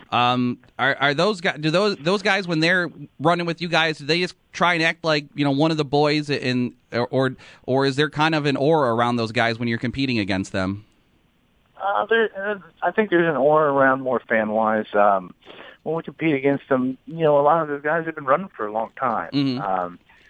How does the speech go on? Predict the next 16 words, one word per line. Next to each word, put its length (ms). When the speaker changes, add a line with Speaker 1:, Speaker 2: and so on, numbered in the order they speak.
Speaker 2:
and, 600
you 100
know, 120
most 340
of 80
us 140
know 220
each 160
other 180
pretty 280
well 260
around 360
there. 260
So, 280
um, 360
as 120